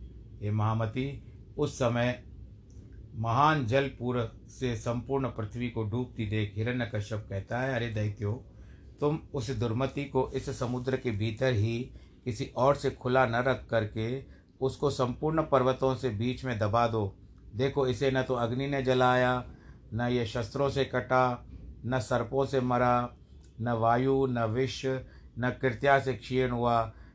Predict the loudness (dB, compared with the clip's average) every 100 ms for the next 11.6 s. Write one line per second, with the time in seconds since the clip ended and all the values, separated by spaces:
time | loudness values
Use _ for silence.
0 | -8 -4 2 4 4 4 4 4 6 6
1 | 4 -2 -6 -6 -2 0 0 2 4 4
2 | 2 -4 -4 -4 -6 -10 -20 -6 -4 0
3 | 0 0 0 0 0 0 0 -2 0 2
4 | 4 4 4 2 2 0 -4 -14 -12 -4
5 | 0 2 4 2 0 -4 -4 0 0 -2
6 | -6 -4 -4 -2 -4 -4 -8 -6 -8 -8
7 | -12 -20 -20 -12 -4 4 6 6 4 -8
8 | -20 -16 -4 -4 -2 -4 0 0 2 2
9 | 2 4 0 0 0 -2 -4 -8 -4 -2
10 | 0 0 0 0 0 0 -4 -2 0 0
11 | 0 -4 -6 -10 -14